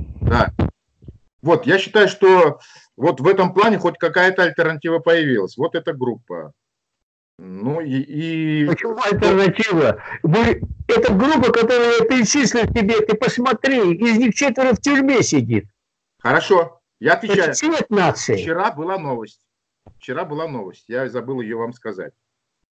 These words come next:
Speaker 1: А, что Макс Бакаев из тюрьмы сообщил, что он, а, поддерживает создание партии Жамбулата Мамая и при первой возможности к ней присоединиться. Передал через Талгата Аяна, который уже сегодня присоединился и возглавил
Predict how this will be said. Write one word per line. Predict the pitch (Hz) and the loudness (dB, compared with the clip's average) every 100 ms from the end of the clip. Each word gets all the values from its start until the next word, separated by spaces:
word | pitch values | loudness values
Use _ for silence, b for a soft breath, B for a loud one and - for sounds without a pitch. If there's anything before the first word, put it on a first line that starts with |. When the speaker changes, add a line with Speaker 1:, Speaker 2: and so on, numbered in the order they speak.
| _ _ _ - | _ _ _ -16
Speaker 1:
А, | 98 98 | -12 -12
что | - 139 | -4 -2
Макс | 147 196 | 0 -2
Бакаев | 135 127 123 110 98 - | -2 -6 -4 -4 -4 -8
из | 131 - | -14 -10
тюрьмы | 196 175 131 110 107 _ _ _ _ _ _ | -8 -4 -4 -6 -10 _ _ _ _ _ _
сообщил, | - 147 170 - - 131 127 | -6 -2 -2 -4 -8 -8 -8
что | - 123 | -6 -4
он, | 135 175 190 _ _ _ _ _ _ | -4 -6 -10 _ _ _ _ _ _
а, | 101 101 - _ _ _ | -12 -10 -12 _ _ _
поддерживает | 160 147 165 156 135 135 127 _ - | -2 0 -2 -2 0 0 -2 _ -12
создание | 123 113 110 156 156 | -4 -4 -2 -4 -4
партии | - 127 131 - | -4 -4 -6 -8
Жамбулата | 113 107 113 107 | -8 -4 -4 -4
Мамая | 101 107 147 165 147 123 | -8 -4 0 0 -2 -8
и | 110 113 110 87 _ _ _ | -8 -6 -6 -8 _ _ _
при | - 117 | -8 -4
первой | 135 123 | 0 0
возможности | 107 110 127 156 127 - | 0 -4 -4 -8 -10 -18
к | - | -12
ней | 113 131 | -6 -6
присоединиться. | 107 101 101 95 95 80 - - _ _ _ | -8 -6 -4 -4 -10 -14 -16 -20 _ _ _
Передал | - 117 113 151 170 | -4 -2 0 0 0
через | 143 131 139 135 _ _ _ | -4 -6 -6 -6 _ _ _
Талгата | 104 117 143 117 | -4 -2 -2 0
Аяна, | 110 156 170 | 0 0 -2
который | 147 127 156 | -6 -4 -4
уже | 165 185 | -4 -6
сегодня | 196 175 139 117 | -4 0 0 0
присоединился | 110 110 101 110 107 160 160 110 | -6 -8 -4 -4 -4 -10 -8 -6
и | |
возглавил | 104 101 113 143 156 | -4 -2 0 0 0